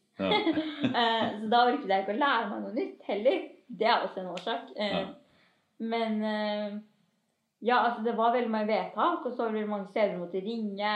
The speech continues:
Speaker 2: og så var det liksom, og så bare det å dra til for eksempel Sunnaas da, krever jo at du må ha skrevet på tønnevis av papirer på forhånd, liksom, skjemaer og sånne type ting.
Speaker 1: Mm.
Speaker 2: Og så må du ringe inn og si, «Ja, jeg trenger taxi, jeg.» Eh, og så ordner jo de alt på sykehuset og tilbake igjen.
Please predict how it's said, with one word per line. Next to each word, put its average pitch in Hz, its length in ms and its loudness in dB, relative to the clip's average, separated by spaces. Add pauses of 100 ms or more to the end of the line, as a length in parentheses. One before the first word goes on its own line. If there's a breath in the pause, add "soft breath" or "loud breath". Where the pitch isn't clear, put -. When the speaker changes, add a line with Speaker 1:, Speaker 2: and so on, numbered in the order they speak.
(140)
Speaker 2:
og 196 120 0
så 185 60 -8
var 160 180 -2
det 165 100 -8
liksom, 156 220 -8 (340 loud breath)
og 202 60 -2
så 202 120 0
bare 196 240 6
det 180 100 8
å 175 80 6 (440)
dra 190 180 6
til - 160 -6
for 170 60 -14
eksempel 185 340 -6
Sunnaas 202 580 -4
da, 339 120 4 (580 loud breath)
krever 233 380 6
jo 175 60 4
at 175 100 0
du 196 80 -4
må 196 140 -6
ha 202 120 0 (100)
skrevet 180 520 0
på 185 100 -2 (420)
tønnevis 185 400 -4
av 170 140 0
papirer 170 480 -4
på 175 120 -10
forhånd, 180 420 2
liksom, 196 280 -10
skjemaer 185 460 -6
og 170 60 -10
sånne 175 200 -6
type 156 160 -14
ting. 254 380 -6
Speaker 1:
Mm. 170 140 -10 (180)
Speaker 2:
Og 226 140 -2
så 226 120 -4
må 214 140 -4
du 208 80 0
ringe 196 400 -4
inn 190 80 -6
og 190 100 -6
si, 196 80 -14
«Ja, 196 140 2 (160)
jeg 247 140 0
trenger 220 280 -2
taxi, 208 400 -6
jeg.» 320 220 2 (540 loud breath)
Eh, 226 360 0
og 226 140 -4
så 226 100 4
ordner 202 300 2
jo 240 100 -2
de 233 100 2
alt 214 460 2
på 240 100 -2
sykehuset 208 460 -4
og 214 120 -2
tilbake 196 360 2
igjen. 233 160 0